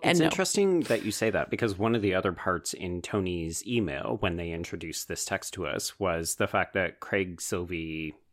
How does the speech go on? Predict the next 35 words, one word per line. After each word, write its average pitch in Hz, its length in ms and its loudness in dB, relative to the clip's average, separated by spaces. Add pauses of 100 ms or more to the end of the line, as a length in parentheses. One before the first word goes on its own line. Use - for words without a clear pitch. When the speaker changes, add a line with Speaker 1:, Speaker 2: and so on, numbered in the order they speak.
(200)
Speaker 2:
wrote 104 380 2
a 98 100 4
follow-up, 90 720 0
not 120 300 2
to 113 100 -2
this 95 180 -2
book, - 300 -4
but, 92 140 -2
like, 80 260 -6 (180)
his 107 240 -6
subsequent 87 680 -4
novel, 85 500 0
Honeybee, 82 680 -2 (380)
was 104 200 2
apparently 82 1040 -4 (360)
a 107 100 -2 (160)
big 85 380 0
source - 500 -4
of 87 240 -4
conversation 107 800 2
and 82 240 -4
dialogue 104 600 4
and 85 140 -6
criticism 90 840 -2
because 85 480 -2 (120)
it's 87 260 -6
a 80 80 -4
trans 78 580 -6
narrative 78 460 -4
written 76 320 -4
by 76 460 -6
a 76 100 -2
cisgender - 640 -6
white 80 300 -4
dude. 123 360 -6